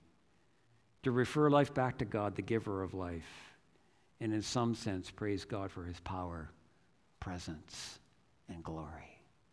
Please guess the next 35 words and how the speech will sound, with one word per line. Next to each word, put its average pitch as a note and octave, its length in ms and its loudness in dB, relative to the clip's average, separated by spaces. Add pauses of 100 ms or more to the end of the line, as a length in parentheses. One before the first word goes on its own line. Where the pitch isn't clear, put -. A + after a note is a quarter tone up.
(960)
This C3 120 -2
is F3 100 -2
what D3 100 2
I D#3 120 4
love C#3+ 280 2
about - 260 -2
the D3 80 -2
Psalms. B2+ 840 -2 (1900)
They C3+ 200 4
don't D3 320 4
spare D3+ 680 6
feelings. C#3 1160 -4 (800)
They C#3 100 2
tell C#3 420 4
it D#3 100 0
like C3+ 260 -4
it C#3 140 -2
is. C3 280 -4 (1000)
Some D3+ 200 6
of D3 120 6
you D3+ 100 12
have C3+ 80 8
heard C#3+ 180 8
me C#3 80 6
say C#3+ 180 8
this C#3 180 6
before, C3 440 6
but A#2 240 6 (720)
in B2+ 80 4
my C3 100 6
study D3+ 300 8
of D3 80 10
the C3 60 6
Psalms, C#3 440 8
and A2 200 2